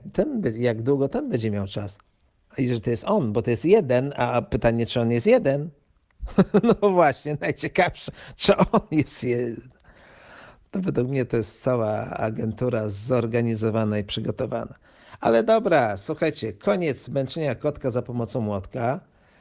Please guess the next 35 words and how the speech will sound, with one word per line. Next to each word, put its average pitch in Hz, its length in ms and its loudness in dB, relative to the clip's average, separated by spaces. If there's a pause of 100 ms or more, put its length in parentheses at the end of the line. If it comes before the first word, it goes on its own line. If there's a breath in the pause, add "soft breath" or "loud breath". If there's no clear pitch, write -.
(180 soft breath)
Koniec 151 320 0
to, 127 140 0
to 127 120 -4
już 113 160 -4
w 123 60 -2
ogóle 117 280 -2
tego, 117 440 -4
to 131 160 -12
takich 143 280 -12
rzeczy. 127 520 -2 (640 soft breath)
E, 107 140 -2
my 127 100 -2
się 123 140 -6
to 123 100 -2
już 117 140 -4
nie 123 80 -4
będziemy 113 440 -2
w - 120 -16
takie, 113 340 -8
to - 140 -10
już 135 220 -8
nie... 120 180 -8 (280)
wiecie, 170 340 0
o 131 60 0
co 120 120 -2
chodzi. 156 460 0 (360 soft breath)
Sprawa 127 380 0
historyczna, 165 640 0
niebocentryzmu, 147 1040 0 (720 soft breath)
a 117 100 -2
historia 127 480 0
zawsze 113 300 -2
lubi 104 200 -2
się 113 140 -4
powtarzać. 139 800 -2